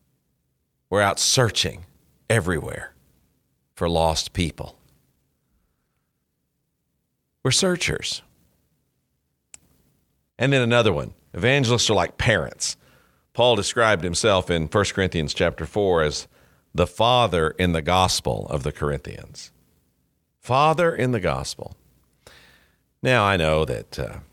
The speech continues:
many of you who listen to this podcast be a little reluctant to call other pre-, people, especially other religious leaders, father. Catholic Church does that. We understand that. We respect that.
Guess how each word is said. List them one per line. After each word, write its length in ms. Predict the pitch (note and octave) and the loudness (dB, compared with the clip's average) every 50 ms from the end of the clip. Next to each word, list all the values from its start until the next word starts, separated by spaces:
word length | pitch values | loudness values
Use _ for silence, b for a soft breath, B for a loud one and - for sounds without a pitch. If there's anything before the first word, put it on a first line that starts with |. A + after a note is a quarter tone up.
| _ - | _ -4
many 180 | D#2+ F2+ F2+ F2 | 0 0 2 0
of 80 | D2 | 0
you 120 | E2+ E2+ D#2 | 0 0 0
who 140 | D#2 D#2+ D2 | 0 -2 -2
listen 200 | D2+ D2 - - | -2 -4 -4 -4
to 60 | D2+ | -6
this 120 | C#2+ - | -6 -4
podcast 560 | - - D#2+ D#2+ D#2 - - D2+ D2 - - | -4 -4 -4 -4 -4 -4 -6 -6 -4 -6 -8
be 100 | - E2 | -8 -8
a 60 | D2 C#2+ | -8 -6
little 160 | D2 C2+ A#1+ | -8 -8 -8
reluctant 640 | A#1+ C#2 C#2+ E2 F#2+ F#2+ F#2 - - E2+ F2 E2 - | -10 -8 -2 0 0 0 0 -2 -4 -4 -4 -4 -6
to 260 | D2 A#1 G#1 - - _ _ _ _ - | -8 -12 -12 -14 -18 _ _ _ _ -8
call 460 | - - F2 E2+ D#2+ D#2+ - - - _ _ _ - - - - | -4 0 2 2 2 0 -2 -6 -12 _ _ _ -20 -16 -10 -6
other 240 | D2 D2+ C#2+ D2+ C#2+ | -6 -4 -4 -4 -6
pre-, 220 | - E2 E2 - - _ _ _ _ _ _ _ _ | -6 -6 -6 -6 -8 _ _ _ _ _ _ _ _
people, 360 | - F#2 E2+ D#2 - E2 D#2 C#2+ | -4 -4 -4 -2 -4 -4 -4 -4
especially 420 | - - - F2+ D#2+ - E2+ D#2+ | -4 -2 -2 -2 -2 -2 -2 -2
other 140 | D2+ C#2+ C2 | -2 -4 -4
religious 420 | C2+ C#2+ E2 E2 - C#2+ C2+ - | -4 -4 -4 -4 -4 -6 -6 -6
leaders, 380 | D2 C#2+ C2+ B1 B1 B1+ - - - | -6 -8 -8 -8 -10 -10 -12 -12 -14
father. 640 | - - - - F2+ E2+ D2 B1 A1 A#1 D2 F#2+ - _ _ b b b b b b b b b b _ - | -18 -8 -2 -2 0 0 0 -2 -6 -8 -10 -10 -10 _ _ b b b b b b b b b b _ -6
Catholic 360 | - D#2+ D#2+ - - E2 - | -4 -4 -4 -4 -6 -6 -6
Church 240 | - E2+ D#2 - - | -4 -4 -4 -4 -4
does 240 | - D#2 D2 C2+ C2 | -4 -4 -4 -4 -4
that. 340 | D2 D2+ D#2+ F2+ - - - | -2 -2 -2 -2 -4 -8 -10
We 240 | C#2 D2 D2 C#2+ C#2+ - - - - _ | -10 -8 -8 -8 -8 -12 -16 -20 -12 _
understand 520 | D#2 D#2 C#2+ C#2 - - D2+ D2 C#2+ C#2 C#2+ | -6 -6 -6 -6 -6 -4 -4 -4 -4 -4 -4
that. 140 | D2+ E2 - | -4 -4 -4
We 100 | D#2 D#2 | -6 -6
respect 480 | C#2 C#2 - - - D#2+ C#2+ C#2+ - - | -6 -6 -6 -4 -4 -4 -4 -4 -6 -8
that. 260 | D2 B1+ D#2 F#2+ | -6 -6 -6 -8